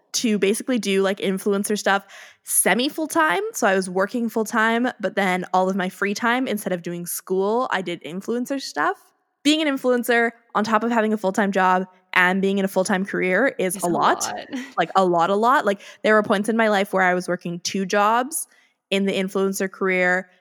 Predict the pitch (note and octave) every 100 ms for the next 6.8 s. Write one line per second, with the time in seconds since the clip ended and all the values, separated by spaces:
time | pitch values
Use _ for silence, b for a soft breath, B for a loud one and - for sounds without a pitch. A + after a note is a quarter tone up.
0 | b - D#3+ E3+ F3+ A3 A3+ - - A#3
1 | A#3 B3+ A#3 A#3+ B3+ D#4 G4 G4 - G3+
2 | F#3 F3+ F3 E3+ - D#3+ - F3 E3+ -
3 | C4 D4 B3 B3+ C#4+ - - B3 - D5
4 | G4+ G3+ E3 D#3 D3 - - D4 _ B
5 | B B B - G3+ G3 F#3 _ - F#3+
6 | F#3+ G3 A3+ C#4+ A#3 F#3 F3+ F3+